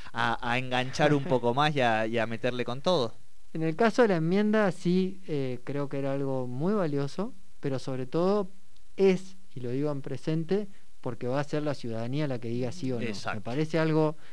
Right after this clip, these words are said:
Speaker 2: novedoso, importante, inédito para Neuquén. Vamos a tener un referéndum popular, va a haber una consulta pública, algo que estaba plasmado en la normativa, nunca implementado,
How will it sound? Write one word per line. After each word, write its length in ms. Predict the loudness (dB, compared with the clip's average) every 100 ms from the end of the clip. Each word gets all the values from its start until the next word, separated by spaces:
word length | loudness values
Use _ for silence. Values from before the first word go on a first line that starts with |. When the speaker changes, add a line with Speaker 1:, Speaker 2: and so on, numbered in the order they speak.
| -6 -6 -6 -6
Speaker 2:
novedoso, 1120 | -4 -2 2 4 6 4 2 2 2 0 -6 -8 -8 -8 -8 -6
importante, 1120 | -6 -4 -4 0 2 4 4 2 0 0 -4 -6 -6 -6 -6 -6 -6 -6 -6 -6
inédito 600 | -4 2 4 6 4 2
para 180 | -2 -2
Neuquén. 580 | -2 -2 0 2 2 -2 -4 -6 -4
Vamos 260 | -4 -2
a 80 | -4
tener 220 | -4 -2
un 100 | 0 0
referéndum 560 | -2 0 0 0 0
popular, 520 | 0 2 4 4 4
va 60 | 2
a 20 |
haber 100 | 2
una 180 | 0 -2
consulta 680 | -4 -4 0 4 4 2 -2
pública, 680 | 2 2 4 2 2 0 0 -6 -8 -8 -6 -2
algo 320 | 2 2 2
que 80 | -2
estaba 560 | -4 0 2 4 2
plasmado 580 | 0 -2 0 0 2 2
en 100 | 0
la 120 | -2
normativa, 640 | -2 -2 -2 -2 -2 0 0
nunca 400 | 2 0 0 0
implementado, 840 | -2 -2 -4 -4 -4 -2 0 0